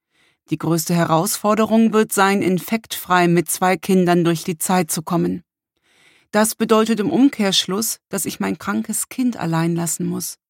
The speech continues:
Mir schießen augenblicklich die Tränen in die Augen.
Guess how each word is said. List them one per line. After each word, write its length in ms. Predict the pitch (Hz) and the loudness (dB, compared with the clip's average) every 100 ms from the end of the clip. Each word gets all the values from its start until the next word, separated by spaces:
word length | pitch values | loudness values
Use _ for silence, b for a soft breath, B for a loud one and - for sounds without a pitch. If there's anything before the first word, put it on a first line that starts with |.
| _ _ _ _ _ | _ _ _ _ _
Mir 120 | 196 196 | -4 -2
schießen 380 | - 226 220 | 0 -2 -2
augenblicklich 680 | - 196 226 220 208 208 202 | 0 0 0 -2 -2 -4 -8
die 120 | - 220 | -6 -6
Tränen 360 | 202 180 170 | 0 4 4
in 120 | 160 | 4
die 140 | 165 165 | 2 2
Augen. 340 | 165 165 170 | 2 2 0